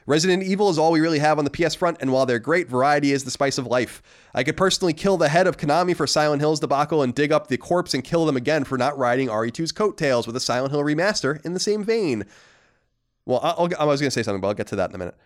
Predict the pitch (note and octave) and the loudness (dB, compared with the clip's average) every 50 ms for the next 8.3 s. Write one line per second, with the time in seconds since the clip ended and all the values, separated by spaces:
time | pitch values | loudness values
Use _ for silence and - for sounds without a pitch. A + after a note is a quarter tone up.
0 | _ _ _ - - D#3 C#3+ F3+ G#3+ C4+ B3+ D4+ C#4 A#3+ F3+ F#3+ G#3 A#3 A#3+ A#3 | _ _ _ -4 -2 0 2 4 2 2 2 2 0 0 2 2 2 2 2 2
1 | G#3 E3+ D#3+ F3 F#3+ G3 F#3+ - G3 F#3 F#3 E3+ E3+ D#3 - G3 F3+ F3 E3+ E3 | 0 2 2 4 4 2 2 2 0 0 2 0 0 -2 0 0 2 2 0 0
2 | E3 E3 D3+ D3 C3+ C3+ D3+ E3 F3 E3+ D#3 C#3+ C3+ C3+ B2 F#2 F2+ E2 _ _ | 0 0 -2 0 2 2 4 4 4 2 2 2 2 0 0 -2 -4 -10 _ _
3 | _ _ - D#3+ D#3+ D#3+ D#3 - G#3+ G#3 - G#3 E3+ E3 F#3 A3 A3 F#3 F3 D#3+ | _ _ -6 -2 0 0 2 2 0 0 0 0 0 2 2 2 2 2 2 0
4 | D3+ B2 A#2 B2 C#3 D3 D#3+ E3+ D3+ F3 G3+ G#3+ F#3+ C3+ G#2 - - _ - C3+ | 0 0 2 2 2 2 0 -2 0 0 0 2 2 2 0 -2 -4 _ -2 0
5 | C#3+ E3 F3+ F3 F#3+ - - F#3+ G#3 A3 G#3+ G3 D3 B2 A2 G#2 G2+ E2+ G#2 G2+ | 2 2 2 2 0 0 2 2 2 4 2 2 2 2 0 0 -2 -6 -8 -6
6 | - F3 D#3+ D3+ E3+ D3+ B2+ B2 D3+ D#3+ F3 F3+ F3 E3+ D#3+ C#3+ D3 E3 F3 F3 | -4 -2 -2 0 -2 -2 -2 0 2 2 4 4 4 2 2 2 2 2 4 4
7 | E3 C3 B2 B2+ B2 A#2 A2 A2+ D3 G3 G3+ - B2+ B2+ C#3 D#3+ E3+ D#3+ F#3 A3+ | 4 4 4 2 2 2 0 0 0 0 -2 -2 -2 0 0 0 0 2 0 2
8 | G3 C#3 A2 G2+ F#2+ | 2 0 -2 -2 -6